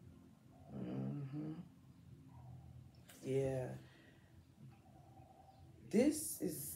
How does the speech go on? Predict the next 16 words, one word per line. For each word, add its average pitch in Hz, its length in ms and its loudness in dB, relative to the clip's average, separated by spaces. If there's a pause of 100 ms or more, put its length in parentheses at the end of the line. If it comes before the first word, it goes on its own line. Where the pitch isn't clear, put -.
(160)
this 240 240 8
could 196 200 6
be 175 140 0
some 160 340 0
karma 170 440 2
that 147 240 4
could 156 100 2
happen, 160 460 0 (420)
but 156 220 10
with 175 200 12
the 160 100 8
Hermit 190 420 6
card 196 320 6
being 196 340 8
right 196 220 6
here, 208 480 8